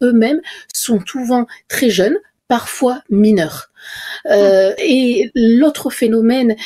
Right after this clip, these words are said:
Speaker 1: qui, qui inquiète, hein, c'est que très souvent, il s'agit de fugueuses, c'est-à-dire que les proxénètes vont autour des foyers,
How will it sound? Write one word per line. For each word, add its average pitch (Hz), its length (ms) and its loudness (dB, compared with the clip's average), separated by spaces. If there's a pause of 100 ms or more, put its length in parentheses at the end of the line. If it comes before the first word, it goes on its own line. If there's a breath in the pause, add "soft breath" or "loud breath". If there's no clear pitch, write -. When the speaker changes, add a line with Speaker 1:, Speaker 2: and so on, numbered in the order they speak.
(240 loud breath)
Speaker 1:
qui, 208 280 -4
qui 214 220 -2
inquiète, 208 400 -2
hein, 269 140 -2
c'est - 160 -6
que 226 100 -2
très 247 220 -6
souvent, 240 280 -4
il 330 80 0
s'agit 202 320 -4
de 196 120 2
fugueuses, 208 720 -4 (400 loud breath)
c'est-à-dire 226 440 -4
que - 80 -2
les 202 120 -2
proxénètes 214 680 -2 (220 loud breath)
vont 240 240 0
autour 262 320 -2
des 196 120 -2
foyers, 220 560 0